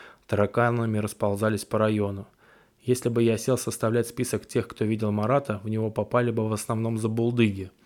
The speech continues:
которым двадцать второго апреля мерещится Ленин, а двенадцатого Гагарин. Плюс две девчонки, прогулившие физкультуру, примчались в школу и по секрету сообщили доброй половине одноклассников,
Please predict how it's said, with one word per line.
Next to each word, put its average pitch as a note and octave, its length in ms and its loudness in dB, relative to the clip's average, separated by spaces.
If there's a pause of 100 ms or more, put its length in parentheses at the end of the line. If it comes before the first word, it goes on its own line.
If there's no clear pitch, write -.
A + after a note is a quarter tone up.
(500)
которым G2+ 360 2
двадцать G2+ 360 2
второго G#2 420 2
апреля B2 360 2
мерещится G#2 580 -4
Ленин, A#2 360 0 (420)
а G2+ 120 -4
двенадцатого G2+ 640 -2
Гагарин. G2+ 560 2 (640)
Плюс E3 240 0
две C3+ 220 2
девчонки, G#2+ 640 -4 (420)
прогулившие G#2+ 680 2
физкультуру, A#2+ 640 0
примчались G#2+ 520 0
в - 40 -4
школу B2+ 560 0
и G2+ 440 -6 (200)
по G#2+ 100 -2
секрету A2+ 540 -2
сообщили G#2+ 640 -4
доброй G#2+ 320 0
половине G#2+ 460 -2
одноклассников, G#2 760 -4